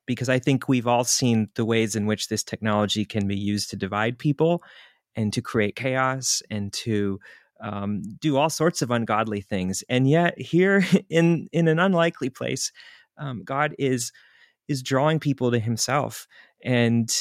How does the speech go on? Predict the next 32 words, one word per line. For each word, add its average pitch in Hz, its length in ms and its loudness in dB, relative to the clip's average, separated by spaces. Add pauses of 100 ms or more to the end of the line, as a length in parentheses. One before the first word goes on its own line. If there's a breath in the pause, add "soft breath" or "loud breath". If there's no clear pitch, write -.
(100)
um, 110 380 -2
creative 139 580 2
people 143 280 2
like 120 240 2
yourself 123 600 -2
and 107 100 -2
the 104 60 0
teams 113 520 -2
that 110 240 0
you 110 220 0
coach - 440 -2 (380 loud breath)
are 113 280 2
leveraging 107 520 2
this. 90 220 0
And 113 80 4
it's 104 120 2
just - 220 -4
exciting 101 400 0
to 92 60 -2
hear, 98 340 0 (360 soft breath)
hear 117 200 0
these 101 200 -2
stories. 104 580 -2
Um, 98 240 -6
so - 160 -4
thanks 165 240 0
for 123 100 -4
the, 110 100 -4 (240)
thanks 123 200 -4
for 107 180 -6 (100)
kind 131 140 -2
of 101 100 -2